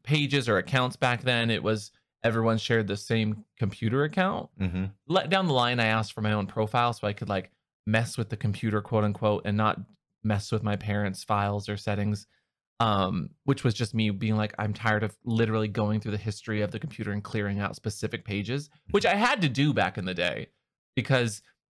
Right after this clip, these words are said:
Speaker 1: I would go on, like, fanfiction dot net and read, like, gay erotic fan fiction, or I would go on image sites and look at, like, guys in Speedos, probably.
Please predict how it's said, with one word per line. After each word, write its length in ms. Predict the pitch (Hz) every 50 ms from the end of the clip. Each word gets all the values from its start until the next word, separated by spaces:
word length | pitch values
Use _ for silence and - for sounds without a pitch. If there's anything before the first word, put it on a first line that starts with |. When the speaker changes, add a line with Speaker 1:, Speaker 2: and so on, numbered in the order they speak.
| _ -
Speaker 1:
I 80 | 127
would 160 | 127 147 143 139
go 180 | 127 117 117
on, 200 | 117 117 123 139
like, 220 | 143 147 151 - -
fanfiction 600 | 101 98 98 101 98 107 98 - - - 107 98
dot 220 | 104 92 - -
net 260 | - 156 165 160 101
and 140 | - 113 104
read, 220 | 110 110 107 104
like, 260 | - 95 98 92 - -
gay 440 | 107 98 104 107 107 107 110 107
erotic 480 | 101 101 98 98 95 101 107 92 - -
fan 260 | - 104 107 107 104 95
fiction, 520 | 107 98 - - - 113 107 107 107 104
or 220 | - - 110 110 107
I 100 | 104 107
would 160 | 107 113 107
go 160 | - 107 107 110
on 140 | 110 107
image 340 | - 98 107 110 110 101 - -
sites 320 | 113 107 107 107 - -
and 120 | 107 107
look 160 | 110 107 - 120
at, 100 | - 92
like, 240 | 107 107 104 - _ _
guys 320 | 95 87 87 101 107 104
in 80 | 110 110
Speedos, 720 | 101 - - - - 95 98 101 101 101 101 104 101 -
probably. 520 | - 107 107 107 107 107 113 107 107 107